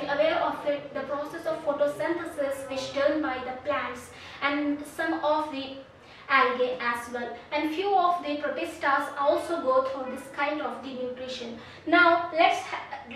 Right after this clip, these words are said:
discuss regarding to the photosynthesis. Why does this takes place? Mostly the photosynthesis takes place within the green parts of the plant body.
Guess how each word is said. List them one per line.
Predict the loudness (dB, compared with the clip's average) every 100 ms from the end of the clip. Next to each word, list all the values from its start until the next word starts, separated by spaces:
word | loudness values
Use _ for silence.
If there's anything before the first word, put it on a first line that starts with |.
| -8
discuss | -4 -4 0 2 2 -2
regarding | -2 -2 0 -2
to | -2
the | -2 -4 4
photosynthesis. | 6 6 6 4 0 -4 -4 -4 -6 -4 -4 -6 -10 -16 2
Why | 6 6 4
does | 0 -2
this | -6 -6
takes | -4 -4 -4 -8
place? | -8 -8 -10 -14 0
Mostly | 10 10 10 4 2
the | 2 2
photosynthesis | 0 0 -2 -4 -4 -4 -6 -8 4
takes | 6 6 2
place | -4 -4 -4
within | -6 -4 0
the | 0 0 -2 -8 -12 -10
green | -6 -4 -4 -4
parts | 0 2 0 0
of | 0 0
the | 0
plant | -4 -4 -6 -8 -4
body. | -2 -2 -4